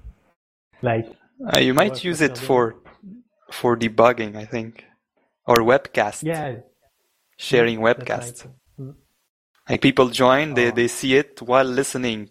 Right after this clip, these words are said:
Speaker 2: to the person
Speaker 1: Yeah, that's
Speaker 2: on
Speaker 1: right.
Speaker 2: Mumble.
Speaker 1: For the explain your setup or something like that.
Speaker 2: Yeah, exactly. Like, they could listen to it and at the same time open the browser and see what the person is doing.
Speaker 1: That would
Speaker 2: Okay.
Speaker 1: be great.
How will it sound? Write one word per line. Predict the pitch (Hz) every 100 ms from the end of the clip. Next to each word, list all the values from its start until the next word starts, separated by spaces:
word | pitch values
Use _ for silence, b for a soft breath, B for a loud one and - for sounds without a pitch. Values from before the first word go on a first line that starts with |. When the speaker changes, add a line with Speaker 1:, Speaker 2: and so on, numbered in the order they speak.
| -
Speaker 2:
to | - 120 110
the | 107
person | 113 117 - 92 _ _ _ _ _ _ _ _ _ _ 185
Speaker 1:
Yeah, | 180 131
that's | 110 123
Speaker 2:
on | 120
Speaker 1:
right. | 123
Speaker 2:
Mumble. | 120 113 101 101 _ _ _ -
Speaker 1:
For | 131 117
the |
explain | 120 120 - 127 127
your | 117 -
setup | 127 117 123 123
or | 117 -
something | 120 - 120
like | 117
that. | 117
Speaker 2:
Yeah, | 131 139
exactly. | 143 135 135 - 113
Like, | 107 -
they | 117
could | - 110
listen | 123 - 131
to | 123
it | 123 127
and | 110
at | 110
the | 107
same | - 123
time | - 110 113
open | 120 117 107
the |
browser | 101 107 113 110 113 113 110
and | 104
see | - 117
what | 107 104
the | -
person | 113 107 101
is | 95
doing. | 101 104 104 104 104 - - - _ _ _ _ _ _ - -
Speaker 1:
That | -
would | 240
Speaker 2:
Okay. | 139 131
Speaker 1:
be | 110
great. | 113